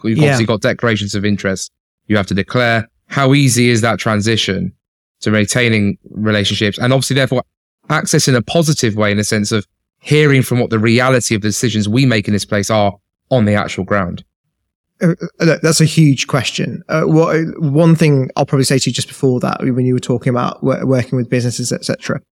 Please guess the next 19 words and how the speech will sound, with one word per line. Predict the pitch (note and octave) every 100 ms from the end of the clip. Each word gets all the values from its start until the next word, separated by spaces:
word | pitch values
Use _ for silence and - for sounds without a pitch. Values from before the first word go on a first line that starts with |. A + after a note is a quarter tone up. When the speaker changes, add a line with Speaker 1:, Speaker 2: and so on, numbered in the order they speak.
| _ _ -
Speaker 2:
that, | G3+ - F#3
look, | - - _ _ -
uh, | B2 G#2+ - E3
when | D#3+
I | E3
was | D#3+
chamber | - D#3 C3
president | C3+ D3+ C3+ B2+ A#2+ B2+
and | - C3 B2+ -
Asian | D3+ C3+ C3+
chamber | C3 B2+ B2
for | C3
four | - C3
years, | B2+ B2 B2 A#2+ _ -
uh, | B2
main | B2 B2 A#2+
chamber | B2+ A#2+ A#2
as | A#2+
well, | B2+ - -